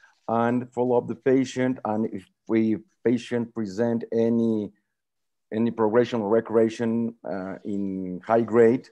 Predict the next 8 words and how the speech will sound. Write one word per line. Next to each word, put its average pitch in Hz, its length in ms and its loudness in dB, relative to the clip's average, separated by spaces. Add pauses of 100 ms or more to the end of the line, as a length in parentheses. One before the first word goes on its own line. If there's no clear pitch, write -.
(440)
obviously 113 440 0
we 107 200 2
offer 107 540 2 (100)
the 95 140 -8
patient 107 640 -4
the 98 100 -2
radical 101 440 -2
cystectomy. - 720 -6